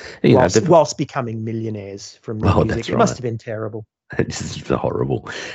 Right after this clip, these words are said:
Speaker 1: But, but they also, they've really gone off in very different directions, haven't they? The three members of D C Talk, with Newsboys, um, TobyMac's done a fair bit of stuff himself, and then Kevin Max is, um, it's incredibly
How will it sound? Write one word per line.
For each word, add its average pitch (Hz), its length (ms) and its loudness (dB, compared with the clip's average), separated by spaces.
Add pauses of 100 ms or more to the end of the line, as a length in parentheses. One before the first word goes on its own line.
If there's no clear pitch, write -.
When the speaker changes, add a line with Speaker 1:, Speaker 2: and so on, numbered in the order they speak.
Speaker 1:
But, 120 300 2
but 113 160 2
they 151 300 6
also, 65 640 -2 (220)
they've 147 240 0
really 90 280 2
gone 65 240 -4
off 58 200 -8
in 60 160 -6
very 62 360 -4
different - 320 -10
directions, - 480 -10
haven't - 260 -4
they? - 220 -8 (220)
The 64 120 -2
three - 260 -4
members 57 340 -6
of - 80 -12
D - 120 -6
C - 140 -10
Talk, - 320 -4
with 65 120 -2 (180)
Newsboys, 73 880 0
um, 60 240 -6
TobyMac's - 580 -4
done 64 160 -4
a - 40 -10
fair 64 200 -6
bit 58 160 -6
of 60 180 -8 (600)
stuff - 500 -10
himself, 71 600 -4
and 73 120 -2
then 78 120 -2
Kevin 98 320 -2
Max 71 400 -6
is, 69 360 -8
um, 67 220 -4 (760)
it's - 140 -20
incredibly - 680 -6